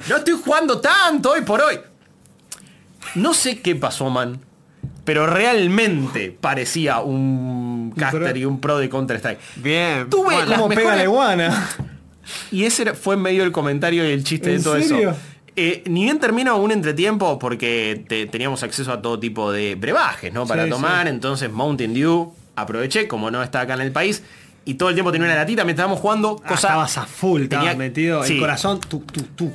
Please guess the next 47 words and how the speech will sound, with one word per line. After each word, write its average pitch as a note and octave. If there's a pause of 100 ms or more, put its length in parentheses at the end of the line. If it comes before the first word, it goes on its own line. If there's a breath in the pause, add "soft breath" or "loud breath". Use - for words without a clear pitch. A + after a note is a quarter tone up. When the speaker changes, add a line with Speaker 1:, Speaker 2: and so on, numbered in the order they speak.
Speaker 1:
Sí, C#3
pero A2
tenía B2
que C3
ir B2+
al A#2+
baño B2+
cada G#2+
dos A#2
por A2+
tres. C#3
Speaker 2:
Sí, C3+
sí. B2
Speaker 1:
Y G3
es F#3+
un, F3+
eh, D3 (100)
cada D#4
partida F3+
de E3
Valorant E3+
te B2+
puede D#3+
durar D#3+
cuarenta C#3+
minutos, D3+
cuarenta A2
y A2
cinco D3
Speaker 2:
Ah, C3+
es C#3+
un -
Speaker 1:
minutos, D#3+
Speaker 2:
montón. C#3
Speaker 1:
una D3+
hora, D#3
es E3
un F#3
Speaker 2:
Mucho E3
Speaker 1:
compromiso E3
Speaker 2:
más G#3+
que E3
Speaker 1:
terrible. E3
Speaker 2:
Counter. C3 (160)
Speaker 1:
Mucho C#3+
más. B2
Eh, -